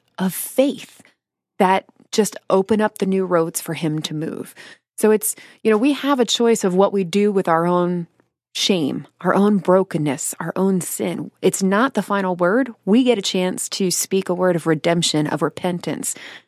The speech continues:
and do something with it. That is the act of faith, and that is what brings the glory of God coming through and manifest in this world.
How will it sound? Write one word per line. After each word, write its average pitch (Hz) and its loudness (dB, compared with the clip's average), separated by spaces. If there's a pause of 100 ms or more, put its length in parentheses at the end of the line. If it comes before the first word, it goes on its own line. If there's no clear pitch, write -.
(240)
and 175 4
do 190 4
something 175 -2
with 165 0
it. - -6
That 208 4
is 180 2
the - -2
act 185 0
of 165 2
faith, 190 0
and 170 0
that 185 2
is 175 -2
what 170 0
brings 175 2
the 160 -6
glory 175 2
of 160 -4
God 165 -2
coming 151 -2
through 170 2
and 160 0
manifest 160 0
in - -4
this - -8
world. - -8